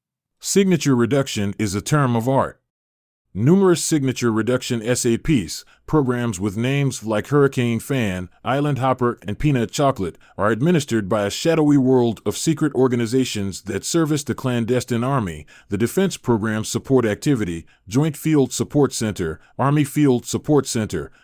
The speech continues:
Personnel Resources Development Office, Office of Military Support, Project Cardinals, and the Special Program Office. Befitting how secret this world is, there is no unclassified definition of signature reduction.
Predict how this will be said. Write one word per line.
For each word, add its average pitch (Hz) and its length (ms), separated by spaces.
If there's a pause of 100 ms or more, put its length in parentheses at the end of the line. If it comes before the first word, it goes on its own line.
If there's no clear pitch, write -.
(120)
Personnel 147 520
Resources 131 540
Development 104 560
Office, 92 480 (200)
Office 131 360
of 104 100
Military 123 520
Support, 110 540 (180)
Project 117 480
Cardinals, 101 640 (260)
and 120 140
the 113 80
Special 175 400
Program 113 480
Office. - 480 (280)
Befitting 196 380
how 143 160
secret 131 400
this 120 220
world 117 340
is, 90 380 (200)
there 117 160
is 110 140
no 175 320
unclassified 139 920
definition 117 720
of 98 140
signature 120 500
reduction. 95 640